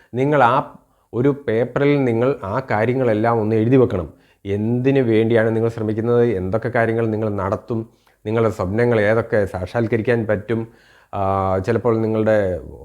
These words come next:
കുടുംബജീവിതം, അല്ലെങ്കിൽ വിവാഹ ജീവിതം, അല്ലെങ്കിൽ വിവാഹം നടക്കാനുള്ള കാര്യം, ഇതെല്ലാം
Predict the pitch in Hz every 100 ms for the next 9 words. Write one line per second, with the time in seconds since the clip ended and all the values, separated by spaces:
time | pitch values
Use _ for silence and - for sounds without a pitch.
0 | - 92 104 104 123 120 113 104 90 -
1 | _ _ - 104 104 107 110 104 90 95
2 | 107 113 117 107 110 110 98 85 - _
3 | _ - 101 104 107 101 104 107 110 92
4 | 98 127 120 110 101 101 95 - _ _
5 | - 143 143 107 123 135 101 87 -